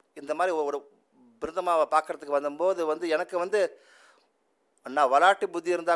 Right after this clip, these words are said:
கூட, அண்ணா, என்னோட, என் மைண்ட்லாம் வந்து அவ என்ன பேசுறா, அவ என்ன பாடுறா, ஏதுங்கிறது அது எனக்கு அங்கேயே ஓடின்னு இருக்கும் எனக்கு மனசுக்குள்ள. Because எனக்கு சங்கீதத்துல மேல பிறந்ததுலேருந்தே ரொம்ப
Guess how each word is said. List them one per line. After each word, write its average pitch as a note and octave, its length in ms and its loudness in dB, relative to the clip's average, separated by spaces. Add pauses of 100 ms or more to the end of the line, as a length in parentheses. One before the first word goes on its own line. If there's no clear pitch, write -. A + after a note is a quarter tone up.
கூட, G3 120 2 (1080)
அண்ணா, C3 120 -6 (120)
என்னோட, D#3 260 -2
என் C#3 160 -4
மைண்ட்லாம் F#3 420 -2
வந்து F3+ 180 -2
அவ D3+ 140 2
என்ன F3 180 -2 (120)
பேசுறா, F3 340 0 (100)
அவ D#3+ 160 2
என்ன F3+ 120 0 (140)
பாடுறா, D#3+ 300 2 (120)
ஏதுங்கிறது D#3+ 420 -2
அது D3 160 -2
எனக்கு C#3 180 -4
அங்கேயே E3+ 680 -4 (100)
ஓடின்னு E3 240 -2
இருக்கும் C#3+ 220 -6
எனக்கு B2+ 240 -8
மனசுக்குள்ள. B2+ 380 -8 (2000)
Because F3+ 240 -2
எனக்கு D#3+ 200 -4
சங்கீதத்துல F#3+ 420 -4
மேல D#3+ 220 0
பிறந்ததுலேருந்தே F3+ 600 -4
ரொம்ப F#3+ 600 -12